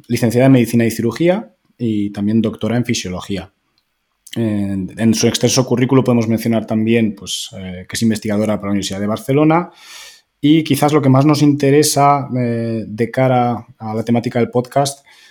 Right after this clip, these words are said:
es que ejerce activamente en el campo de la,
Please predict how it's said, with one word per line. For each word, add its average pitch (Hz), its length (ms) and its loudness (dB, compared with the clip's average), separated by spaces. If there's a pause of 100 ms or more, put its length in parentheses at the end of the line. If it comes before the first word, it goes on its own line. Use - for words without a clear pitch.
(140)
es - 80 -8
que 131 300 2
ejerce 107 840 0
activamente 110 680 0
en 101 80 -2
el 98 60 -4
campo 101 300 -4
de 101 100 -4
la, 95 280 -10